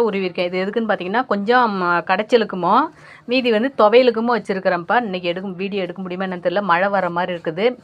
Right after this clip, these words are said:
சப்போஸ் மழை வரல அப்படின்னா, கண்டிப்பா முருங்கைக்கீரை துவையல் வீடியோ கண்டிப்பா போடுவேன். இது வந்து பார்த்தீங்கன்னா, பருப்பு கடைச்சலுக்கு. அப்புறம் பார்த்தீங்கன்னா, கொஞ்சம், அஹ், சூப்புக்கு, முருங்கைக்கீரை சூப்பு கொஞ்சம்.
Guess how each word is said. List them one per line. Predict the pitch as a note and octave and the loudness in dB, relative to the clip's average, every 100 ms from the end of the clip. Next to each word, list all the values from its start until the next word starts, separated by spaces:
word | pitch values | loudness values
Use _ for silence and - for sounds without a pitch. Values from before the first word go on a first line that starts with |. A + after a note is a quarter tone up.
| - - | -20 -10
சப்போஸ் | F3 G#3+ G#3 | -6 -4 -4
மழை | F3+ F3+ G3 | 0 0 2
வரல | F3 F#3+ G#3+ | 0 0 0
அப்படின்னா, | F#3+ G#3 C4+ | 0 -4 -2
கண்டிப்பா | F#3+ F#3 - B3+ | -2 -2 2 2
முருங்கைக்கீரை | G#3 G3+ A#3 G#3 F3 E3+ E3 | 2 -2 0 0 0 -2 0
துவையல் | E3+ F#3+ G3+ | -2 -2 -4
வீடியோ | F3 F3+ F#3 | -6 -6 -4
கண்டிப்பா | F3 D#3+ F3 F3 | -4 -2 -4 0
போடுவேன். | E3+ D#3 F#3 D4 - - - - - | 0 0 0 -2 -6 -20 -20 -18 -6
இது | G#3+ | 0
வந்து | A#3 A#3 | 2 2
பார்த்தீங்கன்னா, | G#3+ F#3+ F#3 G3 C#4+ | 0 0 -4 -2 0
பருப்பு | G#3 G3+ G3+ | 2 0 -2
கடைச்சலுக்கு. | F#3+ F3 F3 F#3 E3+ F3 G3 - - - | -4 -4 -2 -6 -2 -4 -4 -10 -20 -14
அப்புறம் | G#3+ A3 G#3+ | -4 -2 0
பார்த்தீங்கன்னா, | G#3 B3 C#4+ | 0 0 0
கொஞ்சம், | A3 A3+ A3+ C#4 B3 - - - G3+ | 0 0 4 4 4 -4 -14 -6 -2
அஹ், | F#3+ F3+ F3 D#3+ | 2 2 2 0
சூப்புக்கு, | - C4 A#3 - E3 - | -2 -2 -2 -8 -10 -6
முருங்கைக்கீரை | G#3+ A#3 A3 F3+ D#3+ | -4 -2 -2 -2 -2
சூப்பு | - A#3 A3+ - | -4 -6 -6 -4
கொஞ்சம். | D#3+ D3+ - | -4 -4 -12